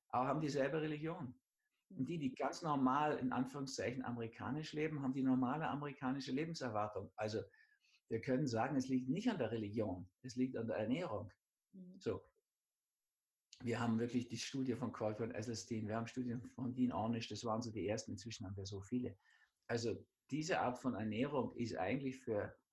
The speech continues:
Speaker 1: einen Arzt alternativlos. Ich muss die empfehlen. Ja,
Speaker 2: Mhm.
Speaker 1: alles andere wäre eigentlich mit dem ärztlichen Ver-, Selbstverständnis gar nicht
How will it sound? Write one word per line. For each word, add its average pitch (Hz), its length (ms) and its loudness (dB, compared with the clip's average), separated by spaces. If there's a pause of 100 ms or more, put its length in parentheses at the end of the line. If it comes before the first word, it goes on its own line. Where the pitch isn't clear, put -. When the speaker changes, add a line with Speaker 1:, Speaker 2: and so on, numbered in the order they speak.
Speaker 1:
einen 110 120 -4
Arzt 113 540 -4 (680)
alternativlos. 131 840 0
Ich 113 160 -2
muss 170 260 0
die 110 120 0
empfehlen. 87 600 -4 (280)
Ja, 139 180 -4
Speaker 2:
Mhm. - 60 -2
Speaker 1:
alles 117 240 2
andere 127 440 0
wäre 120 340 4
eigentlich 123 400 0
mit 110 200 -4
dem 92 280 -4
ärztlichen 123 580 -4
Ver-, - 320 -8
Selbstverständnis 110 840 -6 (440)
gar 101 180 -4
nicht 110 280 -4